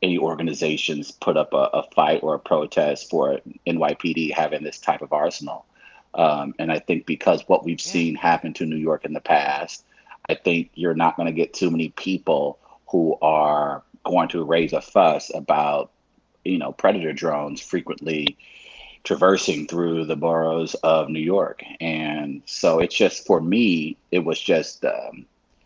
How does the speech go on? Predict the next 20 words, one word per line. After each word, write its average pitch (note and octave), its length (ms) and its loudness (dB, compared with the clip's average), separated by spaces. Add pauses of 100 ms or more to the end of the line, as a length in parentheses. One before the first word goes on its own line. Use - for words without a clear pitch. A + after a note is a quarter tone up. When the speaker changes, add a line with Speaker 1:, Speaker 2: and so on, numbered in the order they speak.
(340)
Speaker 1:
it E2 140 -2
just F2+ 220 -2
made F2 240 0
you E2+ 100 -2
realize D2+ 340 -2
this D#2+ 180 -6
is D2+ 120 -12
New D#2 80 -6
York. C#2+ 440 -2
They're E2 160 -4
like, D#2+ 180 -4
this F#2 220 -2
is E2+ 120 -6
the E2 160 -4
exception - 520 -2
to D#2 80 -10
the D2+ 120 -10
rule, D2 400 -8
and D#2 220 -6
that D2 400 0